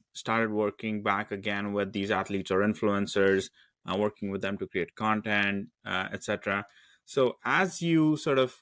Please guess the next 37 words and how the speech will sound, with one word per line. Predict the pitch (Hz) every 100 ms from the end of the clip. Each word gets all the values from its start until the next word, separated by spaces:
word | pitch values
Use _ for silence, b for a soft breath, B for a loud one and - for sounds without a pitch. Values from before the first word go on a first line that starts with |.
| 123
go | 110 123
down | 117 110 110
this | 104
approach, | 95 101 98 95
or | 101
as | 104 104
you |
continue | 101 107 117 113
to | 107
work | 104 104 98
with | 104 98 - _ _ _ _ _ _ _ - b
content | - 139 139 127
creators | 120 113 107 107
or | 110
influencers, | 113 107 113 107 104 107 98 95 -
uh, | 107 101 95
depending | 104 104 107
upon | 107 101 98
what | 98 101
your | 95
objective | 90 - 110 - 107
for | -
the | 95
campaign | 92 101 95 95 92
is, | 92 - - B B 196 B
um, | 110 107
what | 120 131 143 185
attributes | 170 143 - 135 123 123 -
do | -
you | 110
look | 104 110 -
for | - 104 95 92 - -
when | 110 104
you're | 98
evaluating | 98 98 101 107 104 101 104 101 98 92 - _ _ _ -
influencers | 117 117 107 104 - 101 98
and, | 98